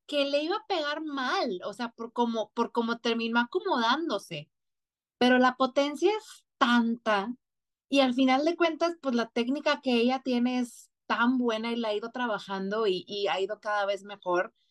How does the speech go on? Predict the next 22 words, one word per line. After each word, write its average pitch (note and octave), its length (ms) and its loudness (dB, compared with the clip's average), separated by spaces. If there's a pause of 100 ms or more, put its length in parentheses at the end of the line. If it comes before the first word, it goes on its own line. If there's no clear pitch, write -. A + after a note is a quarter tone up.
(600)
que, A#3+ 680 4 (280)
que A#3+ 360 0
cuando, A#3+ 420 2
cuando B3 360 2
veo A#3+ 140 0
el C#4 80 -2
efecto F4+ 580 -4
de F#4+ 60 -2
la D4 100 -2
bola B3+ 300 -2
dije, B3 320 -6
"No A#3 320 -4
te E4 180 -4 (100)
pases, D4 440 -2
es D4+ 200 -2
un D4+ 220 0
golazo D4+ 720 6
eso", D4 360 2
y C4 120 0
efectivamente C4+ 680 -4
lo F4 120 0
fue, A3+ 420 -2